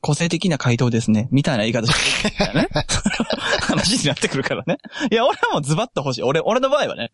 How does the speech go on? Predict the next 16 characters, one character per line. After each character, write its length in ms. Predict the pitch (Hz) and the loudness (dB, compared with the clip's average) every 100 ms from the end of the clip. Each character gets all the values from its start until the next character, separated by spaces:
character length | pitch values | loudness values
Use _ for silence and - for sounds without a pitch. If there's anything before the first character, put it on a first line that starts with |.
| - | -6
ズ 140 | 147 | -4
バ 80 | 156 | -4
ッ 20 | - | -2
と 80 | |
欲 120 | 135 117 | -2 -2
し 140 | 90 | -4
い 40 | |
し、 280 | - 226 110 - _ _ _ - | -2 -2 -4 -10 _ _ _ -2
う 80 | 120 | 2
ん、 80 | |
な 140 | 113 123 | 2 2
ん 20 | |
か、 300 | 117 85 - - | 0 -2 -4 -8
そ 200 | - 131 | -2 0
れ 80 | 117 | 2
は 260 | 107 107 | 2 0